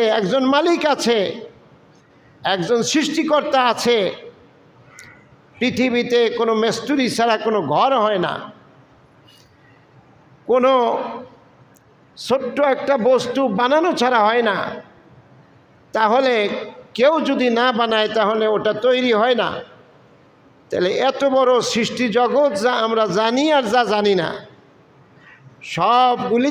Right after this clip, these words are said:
যিনি সৃষ্টি করে, যিনি সৃষ্টি করেছেন, তার থাকা দরকার, তিনি আছেন। বিবেকই বলে দেয় যে সৃষ্টিকর্তাকে মেনে নেওয়া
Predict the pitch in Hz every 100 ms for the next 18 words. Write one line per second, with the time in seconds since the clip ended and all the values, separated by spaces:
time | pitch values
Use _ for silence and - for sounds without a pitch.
0 | 262 254 220 185 220 - 240 208 226 220
1 | - - 190 226 - 202 - 269 - 240
2 | 226 196 220 190 165 - - - - -
3 | _ 196 202 165 190 220 208 196 185 190
4 | 185 - 190 185 175 180 180 185 175 139
5 | 123 - - - _ _ _ _ 156 139
6 | 220 311 311 302 233 240 233 214 214 190
7 | 196 - 247 - 247 240 220 226 202 190
8 | 190 180 226 208 190 185